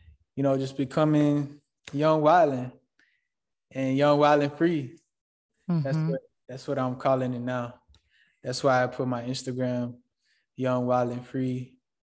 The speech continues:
Speaker 1: And, um, that's actually the name of my website that I'm about to launch, young wild and free dot com. Y'all can check that out when it's ready. Coming to you soon.
Speaker 2: Okay.
Speaker 1: Just wait on it.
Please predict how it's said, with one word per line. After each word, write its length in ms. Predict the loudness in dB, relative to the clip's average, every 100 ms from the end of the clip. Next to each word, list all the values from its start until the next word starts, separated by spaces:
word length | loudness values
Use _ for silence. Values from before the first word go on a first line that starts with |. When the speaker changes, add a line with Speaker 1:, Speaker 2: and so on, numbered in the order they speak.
| _ _ _ -20 -14
Speaker 1:
And, 200 | -10 -8
um, 260 | -10 -10 -8
that's 180 | -4 -2
actually 600 | -2 -4 -6 -6 -8 _ _ _ _
the 100 | -4
name 220 | 0 2
of 80 | 2
my 160 | 0 -2
website 580 | -2 -2 0 0 0 -2 -16 _ _
that 140 | -10 -6
I'm 220 | -6 -6 -16 -20 -20 _ _
about 280 | -8 -4 -4
to 140 | -4 -2
launch, 520 | 0 0 -2 -10 -14 _ _ _ _ _ _ _ _ _
young 240 | -6 -2 2
wild 240 | 2 0
and 100 | -4
free 200 | -4 -2
dot 240 | -2 -2
com. 440 | 0 2 2 0 -6 -18 _ _ _
Y'all 160 | -14 -10
can 120 | -6
check 260 | -4 -2 0
that 120 | 4
out 300 | 4 4 -2 -8 -6
when 140 | -4
it's 140 | -2
ready. 460 | 0 0 0 -4 -14 _ _ _ _ -20 -20 _ _
Coming 280 | -8 -6
to 180 | -2 0
you 180 | 0 -2
soon. 600 | -4 -2 0 0 0 -4 -10 _ _ _ _ _ _ _
Speaker 2:
Okay. 460 | -4 -4 -4 -2 0
Speaker 1:
Just 180 | 0 0
wait 100 | -4
on 160 | -6
it. 120 | -6